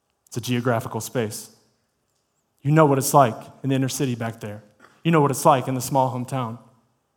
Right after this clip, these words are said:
But some of you, it's very spiritual. The family that frustrates you so much,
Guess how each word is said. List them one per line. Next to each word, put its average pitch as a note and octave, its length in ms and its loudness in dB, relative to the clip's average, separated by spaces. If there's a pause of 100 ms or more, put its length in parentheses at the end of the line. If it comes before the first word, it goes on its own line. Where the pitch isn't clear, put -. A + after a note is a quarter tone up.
(180)
But - 100 -10
some D#3+ 160 0
of D3 100 0
you, B2+ 140 -2
it's B2 120 -6
very B2 640 -2
spiritual. - 680 -16 (2000)
The B2 80 -8
family C3+ 360 0
that A2+ 100 -8
frustrates C3+ 440 -2
you C3+ 60 -8
so D3 160 -4
much, D#3 420 -2